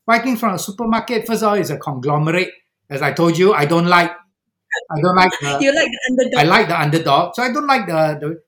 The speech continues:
Speaker 1: and then do you have any connection with a supermarket? You go there, nobody talks to you. Right? You just get your own thing. If you're lost, you might ask a question. And then you pay at the cashier,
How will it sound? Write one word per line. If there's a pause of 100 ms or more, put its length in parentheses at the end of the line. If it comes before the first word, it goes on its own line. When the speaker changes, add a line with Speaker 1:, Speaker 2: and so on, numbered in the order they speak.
(260)
Speaker 1:
and
then
do
you
have
any (140)
connection
with
a
supermarket? (560)
You
go
there,
nobody
talks
to
you. (1120)
Right?
You
just
get
your
own
thing.
If
you're
lost,
you
might
ask
a
question. (680)
And
then
you
pay
at
the
cashier,